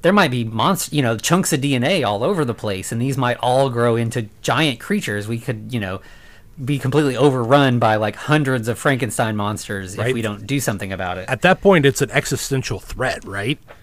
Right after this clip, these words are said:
Speaker 2: I mean,
Speaker 1: Yeah.
Speaker 2: it's just gonna increase exponentially daily. And, you know, I mean, they don't really touch on it here, but there's many opportunities later on for them to be,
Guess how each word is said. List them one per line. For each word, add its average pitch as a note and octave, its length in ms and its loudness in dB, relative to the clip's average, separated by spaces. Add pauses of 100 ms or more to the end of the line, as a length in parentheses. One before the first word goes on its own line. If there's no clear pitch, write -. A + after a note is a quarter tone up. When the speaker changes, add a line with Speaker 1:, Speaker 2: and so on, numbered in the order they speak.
(320)
Speaker 2:
I B2+ 80 -4
mean, B2+ 200 2
Speaker 1:
Yeah. A2+ 420 2
Speaker 2:
it's - 180 -6
just D3+ 140 -2
gonna C#3+ 140 2
increase B2+ 400 -2
exponentially B2 1040 0
daily. B2 520 -2 (1120)
And, A#2 300 -2 (480)
you C#3 120 4
know, B2 120 2
I A#2 160 4
mean, C#3+ 320 4
they C#3 100 6
don't F3+ 140 6
really D3+ 220 6
touch D3 260 4
on C3 160 6
it A2+ 120 0
here, B2+ 280 6
but A2+ 300 0 (320)
there's C#3 240 4
many F3+ 320 8
opportunities C#3+ 760 4
later B2 300 6
on A#2+ 340 6
for - 140 -2
them B2 240 2
to A2+ 80 0
be, A#2 180 -4